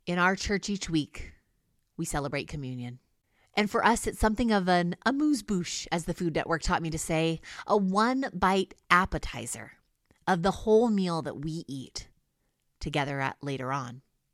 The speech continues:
A place where Jesus says to us around this table, "My body broken for you, my blood shed for you, poured out for the forgiveness of sins.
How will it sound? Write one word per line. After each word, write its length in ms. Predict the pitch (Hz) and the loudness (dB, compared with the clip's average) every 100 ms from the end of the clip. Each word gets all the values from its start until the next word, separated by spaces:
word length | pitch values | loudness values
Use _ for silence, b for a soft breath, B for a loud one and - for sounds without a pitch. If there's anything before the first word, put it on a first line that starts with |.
| _ _ b b | _ _ b b
A 80 | - | -4
place 320 | - 226 233 | 2 2 2
where 100 | 277 | 0
Jesus 360 | 214 190 190 185 | 2 0 0 -2
says 280 | - 170 - | 0 -2 0
to 160 | - | -2
us 240 | 170 165 - | -2 -4 -6
around 680 | 156 165 190 214 233 240 - _ _ | -4 2 4 4 2 -2 -6 _ _
this 200 | 247 - | -8 -4
table, 500 | - 135 123 107 135 _ _ _ _ - | -4 -4 -6 -10 -14 _ _ _ _ -2
"My 160 | 160 | 0
body 600 | 156 151 170 185 185 - - _ _ - | 2 4 4 2 -2 -6 -20 _ _ -6
broken 300 | 160 185 180 | -4 -4 -4
for 120 | 185 | -4
you, 260 | 165 160 | -2 -2
my 140 | 156 147 | -2 -4
blood 360 | 160 170 185 | 0 0 0
shed 280 | 185 170 165 | -4 -6 -6
for 100 | - | -6
you, 220 | 160 156 | -6 -6
poured 280 | 151 - 156 | -6 -4 6
out 200 | 165 - | 6 6
for 80 | 220 | -2
the 80 | 208 | -6
forgiveness 480 | 214 180 175 175 190 | -8 -6 -6 -6 -8
of 80 | |
sins. 640 | - - 127 127 131 - | -10 -8 -8 -8 -10 -14